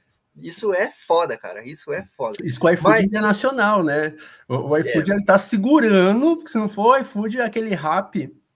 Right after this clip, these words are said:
Speaker 2: que é
Speaker 1: Rappi,
Speaker 2: estrangeiro, ele já
Speaker 1: Uber
Speaker 2: engo-,
Speaker 1: Eats.
Speaker 2: o Uber Eats, o Rappi já tinha engolido tudo. Isso com o iFood é nacional. Mas é filha da puta também, porque é impera-,
Speaker 1: É, é, total.
Speaker 2: é, é bem imperialistazinho, assim, o modelo deles. Eu, eu... Eles têm dois estúdios de games, se você quer saber.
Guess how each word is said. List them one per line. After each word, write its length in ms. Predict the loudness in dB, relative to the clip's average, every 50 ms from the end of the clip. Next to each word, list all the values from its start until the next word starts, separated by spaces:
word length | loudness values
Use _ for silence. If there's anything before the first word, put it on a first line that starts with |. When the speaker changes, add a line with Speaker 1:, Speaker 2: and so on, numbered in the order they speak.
| _ _ _ _ _
Speaker 2:
que 80 | -4
é 80 | -4 -4
Speaker 1:
Rappi, 0 | -2 -2 0 0 0 0 -2
Speaker 2:
estrangeiro, 400 | -2 0 0 2 2 0 -2 -2
ele 200 | -2 -2 0 2
já 100 | 2 2
Speaker 1:
Uber 100 | 2 2
Speaker 2:
engo-, 120 | 2 2 0
Speaker 1:
Eats. 440 | 0 0 -4 _ _ -16 -16 -16 _ _ _ _ _ _ _ _ _ _ _ _ _ _ -8
Speaker 2:
o 140 | -6 -6 -4
Uber 280 | -2 0 0 0 0
Eats, 220 | 0 -4 -6 -6 -6
o 80 | -6
Rappi 280 | -4 -4 -4 -4 -4 -4
já 80 | -4 -4
tinha 200 | -6 -8 -8 -6
engolido 360 | -6 -6 -8 -8 -8 -10 -8
tudo. 500 | -8 -6 -6 -6 -6 -8 -10 -10 -12 -14
Isso 100 | -16 -10
com 100 | -4 -4
o 60 | -2 -2
iFood 260 | -4 -6 -8 -8 -6
é 40 | -4
nacional. 380 | -4 -6 -4 -4 -4 -4 0 2
Mas 200 | 0 2 2 0
é 60 | -2
filha 200 | -2 -6 -6 -6
da 80 | -6
puta 260 | -6 -8 -12 -12 -10 -8
também, 200 | -6 -6 -6 -6
porque 160 | -6 -8 -8
é 20 |
impera-, 320 | -6 -4 -2 -2 -2 -2 -4 -6
Speaker 1:
É, 180 | -10 -8 -8 -8
é, 40 | -10 -12 -18 -20
total. 380 | -20 -18 -12 -12 -12 -12 -8 -8
Speaker 2:
é, 100 | -8 -10 -10 _ _ -10 -10
é 60 | -2
bem 160 | 2 4 4
imperialistazinho, 1040 | 4 4 2 2 4 4 4 4 4 0 0 -2 -2 -2 -2 -2 0 0 0 0 0
assim, 180 | -2 -4 -6
o 80 | -8 -8
modelo 560 | -8 -6 -4 -4 -4 -2 -2 0 0 0 -2
deles. 400 | -4 -6 -8 -8 -8 -8 -8 -10
Eu, 160 | -12 -12 -12
eu... 100 | -14 -18 _ _ -20 -20 _ _
Eles 180 | 2 2 4 4
têm 160 | 2 2 4
dois 180 | 4 2 2
estúdios 360 | 2 2 2 2 2 2 2 0
de 100 | 2 4
games, 400 | 4 4 4 4 4 4 2 2
se 100 | -2 -6
você 200 | -6 -6 -6 -6
quer 120 | -6 -6 -8
saber. 360 | -8 -8 -6 -8 -8 -8